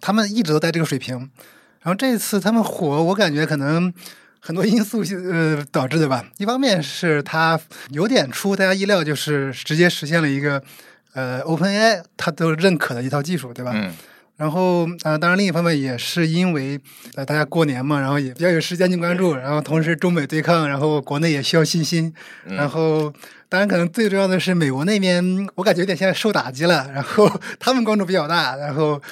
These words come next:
Speaker 1: 出口转内销这种感受比较明显，对。
Speaker 2: 嗯，但是市场上是会有说法，说直接把这个原先Open A I啊等等这些公司的模式给打败了，可能大家突然发现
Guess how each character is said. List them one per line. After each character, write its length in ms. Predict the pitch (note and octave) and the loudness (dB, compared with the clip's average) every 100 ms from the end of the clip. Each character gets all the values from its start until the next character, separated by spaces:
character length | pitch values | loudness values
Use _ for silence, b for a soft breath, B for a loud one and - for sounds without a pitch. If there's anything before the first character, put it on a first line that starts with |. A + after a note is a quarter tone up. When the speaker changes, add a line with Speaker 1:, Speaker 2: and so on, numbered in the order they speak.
| B B | B B
Speaker 1:
出 220 | - A3 | -2 0
口 140 | E3+ E3+ | 2 0
转 160 | B2+ | -2
内 100 | C#3 | -2
销 300 | C#3 D#3 D#3 | -2 0 0
这 80 | D#3 | 0
种 100 | D3 | -4
感 180 | D3 B2 | -4 -4
受 160 | C#3+ | -4
比 120 | C3+ C3+ | -4 -4
较 100 | C3 | -4
明 180 | B2 | -4
显， 280 | B2+ C#3 A#2+ - | -6 -8 -10 -14
对。 120 | C3 B2 | -14 -10
Speaker 2:
嗯， 320 | G#2 F#2+ - G3 | -10 -10 -16 -8
但 140 | G3+ G#3 | 2 2
是 60 | B3 | 2
市 80 | E4 | -2
场 160 | F3 | 0
上 160 | A2+ D3 | 0 -2
是 80 | - | -2
会 100 | E3+ | -2
有 120 | F2+ | -2
说 260 | - C3+ F#3+ | -2 0 2
法， 260 | A#2+ C#2+ D2 | 2 0 -6
说 240 | A2 G#2 | -6 -6
直 180 | - G#2 | -6 -8
接 260 | B2+ B2+ | 0 2
把 300 | C3+ F2 C#2 | 2 0 -2
这 200 | C#2+ F#2+ | -6 -12
个 160 | F2 F2 | -10 -10
原 200 | E2+ F2+ | -10 -10
先 200 | G#2 G#2 | -6 -6
Open 280 | G2+ G#2+ G#2 | -6 -6 -4
A 80 | G#2+ | -2
I 140 | A2 F2+ | 0 0
啊 60 | |
等 140 | E2 F2 | -2 -10
等 100 | E2 | -14
这 120 | F2+ | -14
些 80 | F2 | -12
公 160 | F2+ | -14
司 120 | - | -12
的 160 | F#2+ D#2 | -10 -10
模 220 | D#2 D#2 | -10 -14
式 320 | - G2 D#2 - | -14 -14 -16 -14
给 100 | F2 | -8
打 180 | - | -6
败 240 | - F2+ F2 | -2 0 0
了， 80 | E2 | -4
可 120 | E2+ | -10
能 100 | F#2+ | -6
大 100 | G2 | 0
家 140 | G2 | 0
突 140 | G2 G#2 | 0 -4
然 100 | F#2+ | -6
发 140 | G2+ | -6
现 140 | F#2+ | -8